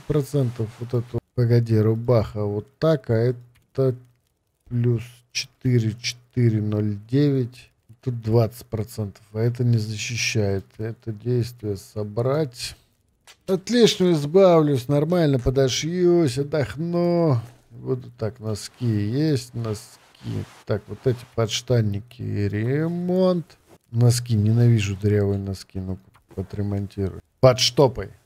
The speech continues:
Носочки отличные, вот эти тоже ремонтирую. Нормально всё, братуха, щас ляжем, отдохнём. Так, есть портки сто процентов, сто, варежки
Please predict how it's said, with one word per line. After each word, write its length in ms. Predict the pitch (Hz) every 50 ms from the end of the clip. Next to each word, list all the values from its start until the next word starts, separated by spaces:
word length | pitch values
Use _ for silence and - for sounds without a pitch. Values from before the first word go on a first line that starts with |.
| _ _ _ _
Носочки 720 | 113 113 110 101 - - _ 123 113 104 - - - 104
отличные, 680 | 95 - - - 110 110 110 101 - - - 95 95 95
вот 160 | 98 98 - _ -
эти 240 | 113 101 - - - _ _ _ _
тоже 380 | - 127 127 120 107 107 110 107
ремонтирую. 760 | 107 107 107 107 104 101 95 - - - 104 101 92 92 92 90 90 80 - - - - - _ _ _ _ -
Нормально 680 | 107 104 107 113 123 135 143 143 139 135 131 131 123 110
всё, 200 | - - 120 117
братуха, 500 | 120 117 117 117 - 127 117 - - 98
щас 300 | - 107 104 95 - 120
ляжем, 320 | 117 113 107 101 104 101
отдохнём. 580 | 95 95 101 98 98 - - 113 110 101 98 - _ _ _ _ _ -
Так, 280 | 131 113 117 - -
есть 320 | 117 123 131 120 113 - -
портки 500 | - 127 117 120 - - - 139 131 113
сто 300 | - - - - 165 160
процентов, 720 | 139 - 143 139 123 - - 135 131 120 120 123 113 107 - - - -
сто, 260 | - 147 147 139 131
варежки 680 | 123 120 120 123 127 120 117 113 107 - - -